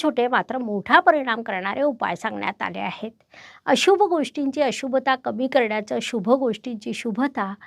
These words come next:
वाढवण्याचं सामर्थ्य त्यात असतं. त्यानुसार जून महिन्याचा विचार केला असता,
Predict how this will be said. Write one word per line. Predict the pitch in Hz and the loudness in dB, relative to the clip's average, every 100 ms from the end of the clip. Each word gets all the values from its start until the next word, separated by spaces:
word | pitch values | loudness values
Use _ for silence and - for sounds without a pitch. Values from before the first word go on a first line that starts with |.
| - - - - | -20 -20 -4 4
वाढवण्याचं | 214 202 220 277 247 269 | 6 6 4 4 4 2
सामर्थ्य | 269 269 185 220 233 269 | 2 2 2 0 -2 -4
त्यात | 254 190 - | -4 -6 -8
असतं. | 202 - - _ _ | -16 -18 -20 _ _
त्यानुसार | 247 202 202 - 277 | -2 0 -2 0 0
जून | 254 233 202 | 0 -2 -4
महिन्याचा | 208 202 208 226 | -6 -6 -4 -2
विचार | 254 208 202 196 - | -2 -2 -6 -6 -8
केला | 220 226 | -6 -6
असता, | 247 - 233 | -6 -6 -6